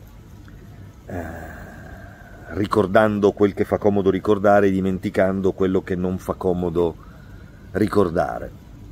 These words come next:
E la stessa cosa vedo un po' anche su Kalulu. Kalulu, francamente, mi sembra che stia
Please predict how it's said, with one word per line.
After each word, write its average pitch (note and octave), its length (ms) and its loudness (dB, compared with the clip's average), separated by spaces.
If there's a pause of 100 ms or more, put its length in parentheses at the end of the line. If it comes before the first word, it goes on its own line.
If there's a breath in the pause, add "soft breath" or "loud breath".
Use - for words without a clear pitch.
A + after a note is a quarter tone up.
(580)
E D3+ 160 0
la D3 120 -4
stessa D#3+ 300 -4
cosa E3 220 2
vedo C3+ 560 2
un - 300 -12
po' E3+ 120 -8
anche E3+ 220 -8
su C#3+ 180 -8
Kalulu. C#2+ 540 -8 (240)
Kalulu, F3+ 360 0
francamente, C3 580 -2
mi D3+ 160 -2
sembra G2 360 0
che - 120 -6
stia F2 340 2